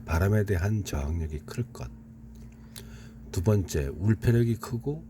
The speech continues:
수간 울패도가 높을 것. 울패력이 크고 옵니다. 작고가 아니고. 삼 번, 양분과 수분에 대한 요구도가 낮아야죠. 척박한 데서 잘 자라야 되겠죠. 바닷가니까.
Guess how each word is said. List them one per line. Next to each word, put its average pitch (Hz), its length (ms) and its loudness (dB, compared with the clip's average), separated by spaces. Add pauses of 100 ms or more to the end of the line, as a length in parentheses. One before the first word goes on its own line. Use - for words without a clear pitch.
수간 117 380 2
울패도가 90 800 -2
높을 76 480 -6
것. - 240 -10
울패력이 104 500 2
크고 - 360 -2
옵니다. 87 320 2
작고가 76 400 -8
아니고. 69 520 -8 (640)
삼 123 280 2
번, 90 160 2
양분과 107 580 4
수분에 101 360 0
대한 87 380 0
요구도가 87 460 0
낮아야죠. 80 500 0
척박한 120 500 -2
데서 101 240 0
잘 73 200 -4
자라야 73 340 -2
되겠죠. 73 480 -6
바닷가니까. 73 800 -6